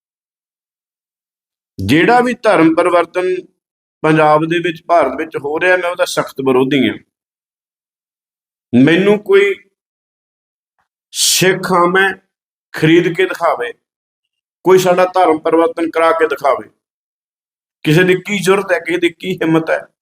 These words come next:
ਪਰ ਜਿਹੜੇ ਸਾਡੀ ਕੌਮ ਦੇ ਚੌਧਰੀ, ਕੌਮ ਦੀ,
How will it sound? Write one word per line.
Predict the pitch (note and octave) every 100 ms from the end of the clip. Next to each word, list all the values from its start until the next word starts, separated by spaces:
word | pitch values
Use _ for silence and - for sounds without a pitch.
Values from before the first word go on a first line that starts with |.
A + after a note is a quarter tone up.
| _ _ _ _ _ _ _ _
ਪਰ | E3+ F3 E3
ਜਿਹੜੇ | G#3 A#3
ਸਾਡੀ | A#3 D#3+ E3 G3+
ਕੌਮ | - F3 F3 F#3
ਦੇ | G3
ਚੌਧਰੀ, | F#3+ - G3 A3+ A#3 G#3+ F3+ _ _ _ _ _ _ _ _ _ - - - -
ਕੌਮ | E3+ F3+ F#3 F#3
ਦੀ, | F#3+